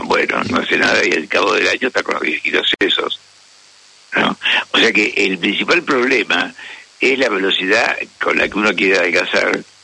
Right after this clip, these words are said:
que en muchos casos supera las posibilidades que uno tiene de restringirse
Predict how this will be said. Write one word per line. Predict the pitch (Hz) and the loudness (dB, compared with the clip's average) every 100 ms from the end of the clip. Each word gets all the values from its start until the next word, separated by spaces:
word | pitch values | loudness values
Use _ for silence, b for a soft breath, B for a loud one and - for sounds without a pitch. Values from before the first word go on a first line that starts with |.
| B B B - - - - | B B B -20 -20 -20 -6
que | - 90 92 87 87 87 90 | 0 2 2 2 0 0 0
en | 98 | 0
muchos | 131 156 135 | 0 0 2
casos | 147 143 127 | 2 2 2
supera | 117 104 123 120 151 | 0 0 0 2 2
las | 156 - | 0 -2
posibilidades | - - - 90 92 110 - | 0 0 2 2 2 2 0
que | 98 | -2
uno | 82 | 0
tiene | 95 92 | 2 2
de | 85 | 2
restringirse | 85 - 85 85 127 104 - 78 | -2 -2 -2 0 2 2 2 0